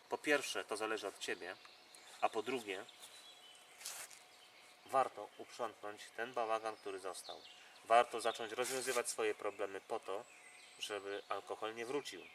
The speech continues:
Bo ma prawo wróci-, wracać głód alkoholowy, mają prawo pojawiać się kolejne problemy.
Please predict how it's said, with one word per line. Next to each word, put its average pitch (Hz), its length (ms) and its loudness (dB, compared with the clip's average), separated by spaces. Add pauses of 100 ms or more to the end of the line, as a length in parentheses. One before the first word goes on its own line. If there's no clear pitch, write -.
(1400)
Bo 101 300 0
ma 127 140 8
prawo 117 340 2
wróci-, 110 320 -6
wracać 110 440 2
głód 123 260 -2
alkoholowy, 95 680 -2 (1200)
mają 120 260 10
prawo 127 320 4
pojawiać 123 360 4
się 123 100 2
kolejne 110 320 2
problemy. 92 420 -6